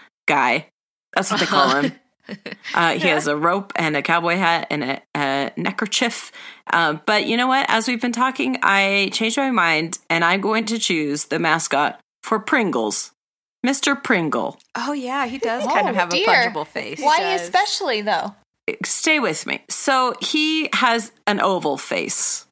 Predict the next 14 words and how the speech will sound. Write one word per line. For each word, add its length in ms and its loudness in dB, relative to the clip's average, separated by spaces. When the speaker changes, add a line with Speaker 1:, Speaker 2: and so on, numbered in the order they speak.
Speaker 1:
right? 460 2
Speaker 2:
Uh-huh. 520 -4
I 120 2
would 120 -4
say 140 0
it's 120 -2
Speaker 3:
Uh-huh. 100 -4
Speaker 2:
the 80 2
shape 320 0
of 100 -4
a 80 -2
Pringle. 800 -4
<laughs> 720 -16
Speaker 1:
Yes. 640 0